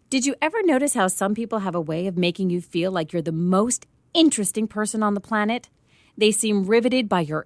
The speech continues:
every word. They laugh like crazy at your jokes, and as a result, their company is completely intoxicating.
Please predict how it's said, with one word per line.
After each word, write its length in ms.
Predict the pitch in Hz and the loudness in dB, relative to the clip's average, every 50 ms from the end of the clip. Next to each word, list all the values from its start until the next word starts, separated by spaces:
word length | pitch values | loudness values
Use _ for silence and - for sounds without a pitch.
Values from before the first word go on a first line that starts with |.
| _ - | _ 0
every 300 | 220 220 196 220 220 214 | 2 2 2 2 0 0
word. 400 | 180 160 160 151 147 139 135 139 - _ - - - _ _ - | 0 -2 -2 -2 -4 -6 -8 -12 -18 _ -20 -20 -20 _ _ -4
They 100 | 190 202 | -2 -2
laugh 380 | 202 190 190 208 208 226 - | -2 2 2 2 2 2 0
like 200 | - 185 170 175 | -2 -2 -4 -4
crazy 520 | - - - - 240 247 269 269 302 294 294 | -6 -10 -4 0 2 2 2 2 2 0 -2
at 80 | 277 | 0
your 140 | 208 254 254 | 0 -2 -2
jokes, 580 | 214 - - 175 156 156 170 - - - - - _ - | -2 -2 -2 -2 -2 -2 -4 -4 -4 -4 -4 -6 _ -4
and 140 | 226 220 208 | 0 2 2
as 160 | 202 196 190 | 4 2 2
a 60 | 190 | 0
result, 500 | 180 202 202 269 311 330 330 294 - - - _ _ _ - | -2 -2 0 2 2 2 2 0 -4 -8 -18 _ _ _ -4
their 200 | - 190 180 165 | 0 0 0 0
company 600 | - - 233 262 247 - 262 262 269 277 294 - | -2 -2 -2 -2 0 2 2 2 2 0 -2 -6
is 140 | - 170 - | -6 -8 -8
completely 680 | - - 175 160 156 - - - 262 254 240 240 240 240 | -6 -4 -4 -4 -4 -4 -6 -6 -4 -4 -4 -4 -2 -2
intoxicating. 880 | 233 220 - 185 160 151 - - 147 - 160 147 139 139 131 127 135 | -2 -2 -2 -4 -4 -4 -6 -12 -12 -10 -10 -10 -10 -10 -10 -12 -14